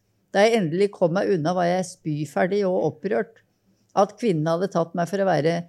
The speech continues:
familiekvinne, var ikke så overraskende. En del ser speilbildet sitt i hvem de enn møter.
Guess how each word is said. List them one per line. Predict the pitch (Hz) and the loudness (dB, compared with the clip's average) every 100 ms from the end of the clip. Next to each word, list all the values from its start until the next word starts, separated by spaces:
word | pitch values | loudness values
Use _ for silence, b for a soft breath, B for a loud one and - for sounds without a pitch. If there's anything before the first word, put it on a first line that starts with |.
| _ | _
familiekvinne, | - 226 180 160 175 214 214 254 254 294 269 B B | 0 2 2 -2 2 2 2 -2 0 -2 -4 B B
var | 294 311 | 2 2
ikke | 247 180 | 2 0
så | 233 | 0
overraskende. | 180 147 147 - 175 185 170 _ _ _ - | 2 0 -4 -6 -6 -4 -6 _ _ _ -2
En | 226 | 2
del | 214 247 262 | 6 4 4
ser | - 214 | 0 0
speilbildet | 214 - 247 196 147 143 147 151 156 | 0 2 4 4 2 0 -2 -2 -2
sitt | 220 208 | -2 0
i | 214 196 | 0 2
hvem | 147 139 | 2 2
de | 175 | 0
enn | 170 196 | 0 0
møter. | 170 - 180 | -4 -4 -6